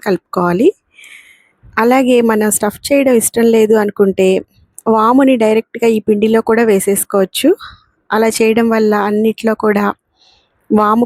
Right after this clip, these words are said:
కూడా టేస్ట్ తెలుస్తూ ఉంటుంది, డైజెషన్కి కూడా చాలా మంచిది. ఇప్పుడు బాండీలో కొంచెం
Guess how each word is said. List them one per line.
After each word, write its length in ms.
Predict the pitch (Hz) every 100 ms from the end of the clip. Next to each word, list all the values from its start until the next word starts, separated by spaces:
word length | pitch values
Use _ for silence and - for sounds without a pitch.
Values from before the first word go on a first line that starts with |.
| 247
కూడా 200 | 240 226 202 - _ _ _ -
టేస్ట్ 260 | 220 214 -
తెలుస్తూ 360 | 226 220 - 226 214
ఉంటుంది, 340 | 202 202 208 220
డైజెషన్కి 520 | 202 196 196 - 202 -
కూడా 120 | 202 208
చాలా 200 | 190 185 185
మంచిది. 380 | 180 - 190 349 - _ _ _ _ _ _ _ - _ _ _ - - 240
ఇప్పుడు 320 | 240 254 247 233 226 - _ _ _ - 208
బాండీలో 400 | 202 214 240 247 233
కొంచెం 260 | 208 -